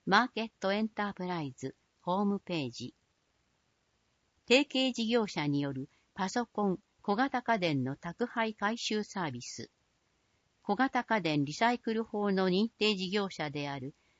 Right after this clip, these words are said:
リネットジャパンリサイクル株式会社がパソコン、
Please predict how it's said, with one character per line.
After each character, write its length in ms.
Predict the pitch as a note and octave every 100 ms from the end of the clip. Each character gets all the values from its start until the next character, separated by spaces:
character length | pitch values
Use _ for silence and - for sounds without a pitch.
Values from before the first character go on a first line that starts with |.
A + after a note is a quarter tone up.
| _
リ 140 | F3+ F#3
ネ 120 | B3
ッ 60 | -
ト 160 | - A#3
ジ 100 | A3
ャ 80 | G#3
パ 180 | F#3 E3+
ン 100 | C#3
リ 80 |
サ 200 | - A#3
イ 60 | A#3+
ク 140 | -
ル 100 | A3
株 240 | G#3+ G3 G3+
式 260 | - F#3+
会 200 | F3+ D#3+
社 180 | D#3 C#3
が 180 | C3 D3+ _ _ _ _
パ 140 | G3
ソ 180 | F#3+ A3
コ 200 | - G3
ン、 120 | F#3